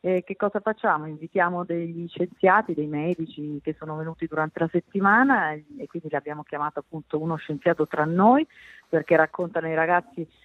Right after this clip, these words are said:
non solo quello che fanno, ma anche che cosa hanno dovuto studiare per arrivare alla posizione in cui sono, e non abbiamo, eh, scelto tutti i premi Nobel, quindi scienziati che normalmente lavorano nelle istituzioni di ricerca che sono qui intorno a noi, Lugano. E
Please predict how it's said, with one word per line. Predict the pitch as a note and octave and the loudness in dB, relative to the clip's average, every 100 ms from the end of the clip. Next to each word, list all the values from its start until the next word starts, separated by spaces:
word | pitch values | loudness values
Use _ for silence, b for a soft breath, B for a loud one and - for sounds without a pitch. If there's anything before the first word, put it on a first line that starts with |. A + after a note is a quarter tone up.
| - | -10
non | F3 E3+ | -8 -4
solo | A3 G#3+ | 0 0
quello | F3 E3+ | 2 0
che | E3 D#3+ | 0 -2
fanno, | - A3+ B3+ F#3+ | 2 4 4 0
ma | D3+ | -2
anche | F3 E3+ | -4 -6
che | E3 D#3+ | -6 -6
cosa | - G3 G3+ F3+ | 2 4 4 0
hanno | F3 | -4
dovuto | E3 F3 F#3+ F3+ | -4 -6 -6 -10
studiare | - F3+ F3 E3+ F3 D#3 D3+ | -8 -2 4 4 4 2 -2
per | - D3+ D3 C#3+ C#3 | 2 2 2 0 -2
arrivare | C#3+ D3 D3+ D3+ C#3+ C#3+ C#3+ C#3+ | -4 -4 -2 2 4 2 0 -2
alla | C#3+ C#3+ | -4 -6
posizione | D3 D3 - D#3 D3+ | -8 -10 -10 -8 -8
in | C#3+ | -6
cui | D#3 | -4
sono, | E3 A3+ C#4 D#3+ | 2 4 4 2
e | D3+ - B | 0 -4 B
non | E3+ E3+ | -2 0
abbiamo, | E3 F3+ G#3+ G#3 E3+ b b b b - | 2 4 2 2 -6 b b b b -8
eh, | D#3+ | -8
scelto | - G#3+ G3+ F#3 E3+ D#3+ D#3 D3 _ | -4 2 4 4 -2 -2 -2 -4 _
tutti | - F3+ _ E3+ | -10 -10 _ -6
i | |
premi | - F3 F3 | 2 4 2
Nobel, | E3 D#3 C#3 D3+ C#3+ | 0 0 0 -4 -6
quindi | A#3 F3+ C#3+ | -4 -4 -4
scienziati | - G3 A#3 - G#3+ - D3+ | -6 -6 0 2 2 0 -4
che | E3 G3+ C#3+ | -2 -2 -6
normalmente | C#3+ D3+ - G3+ D3 D3+ G#3 - D3 | -8 -8 -4 -4 -4 -8 -6 0 2
lavorano | D3 D3 F#3+ F3 D#3 D3 D3 D3 | 2 2 2 2 -2 -10 -8 -8
nelle | C#3+ D3 | -6 -8
istituzioni | - D#3+ E3+ - E3 D#3+ D3+ | -10 -16 -16 -10 -6 -6 -6
di | D#3+ | -6
ricerca | F3+ D3+ D3 F3 | -2 -2 -2 -2
che | D3 - | -2 -4
sono | D3 C#3+ | -10 -6
qui | D#3+ D3 | -4 -4
intorno | - D3 D3 C#3 | -4 -6 -4 -4
a | C#3 C#3 C3+ C3+ | -2 0 -2 -4
noi, | C#3 C#3+ E3 | -4 -2 0
Lugano. | C#3+ C#3+ C#3+ D3+ C#3+ | 0 0 2 0 -2
E | C3 | -4